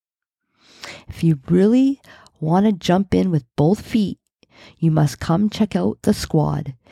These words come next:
It's my monthly coaching program where we further with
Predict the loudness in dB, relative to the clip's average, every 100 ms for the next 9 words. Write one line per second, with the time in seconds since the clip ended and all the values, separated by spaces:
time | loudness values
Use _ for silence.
0 | -20 -4 -4 0 0 2 0 -2 -2 -2
1 | 0 -2 -2 -6 -6 -2 -2 -2 -2 -2
2 | -2 -2 -2 -2 0 2 2 -2 -4 -4
3 | -4